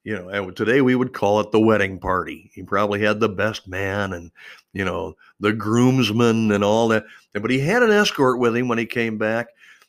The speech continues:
And usually the tradition was for him to come back around the midnight hour or after, when it would really be a surprise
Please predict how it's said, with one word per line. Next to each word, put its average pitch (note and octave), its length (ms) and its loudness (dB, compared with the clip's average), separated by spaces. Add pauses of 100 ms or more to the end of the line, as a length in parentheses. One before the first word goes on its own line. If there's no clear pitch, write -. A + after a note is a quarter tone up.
(100)
And A#2+ 240 -2
usually D#3 840 2
the G#2 140 0
tradition A#2+ 600 -2
was G#2+ 260 -4
for A2 180 -10
him A2+ 160 -8
to G#2+ 80 -8
come A2+ 240 -8
back A2 280 -2 (1080)
around F3 600 2
the F#3+ 100 2
midnight C#3+ 680 0
hour A2+ 480 0
or G#2+ 320 -6
after, E3 720 -6 (1120)
when B2 240 2
it A#2+ 80 2
would A#2 200 -2
really E3+ 640 4
be A#2 180 2
a A#2+ 80 2
surprise D#3 840 2